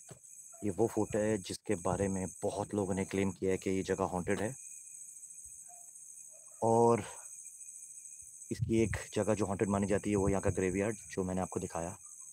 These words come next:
हम तकरीबन आधा घंटा वहाँ थे। चार graves मिली मुझे उधर। आह, ईएमएफ़ मीटर पे कुछ नहीं आया, लेकिन हाँ, हवा की आवाज़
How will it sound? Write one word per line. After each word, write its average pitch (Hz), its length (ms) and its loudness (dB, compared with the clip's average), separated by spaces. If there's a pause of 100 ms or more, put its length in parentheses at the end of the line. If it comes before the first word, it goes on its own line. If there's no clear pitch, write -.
(120)
हम 85 60 -8
तकरीबन 92 300 0
आधा 92 180 2
घंटा 95 180 0
वहाँ 87 180 2
थे। - 160 -10 (1000)
चार 101 140 6
graves 98 260 4
मिली 98 180 2
मुझे 98 180 2
उधर। 98 200 2 (1300)
आह, 120 460 -4
ईएमएफ़ 113 260 8
मीटर 113 140 4
पे 110 100 2
कुछ - 180 -2
नहीं 117 100 4
आया, 120 220 4
लेकिन - 460 -4
हाँ, 90 240 -4 (520)
हवा 95 220 6
की 107 120 2
आवाज़ 95 240 6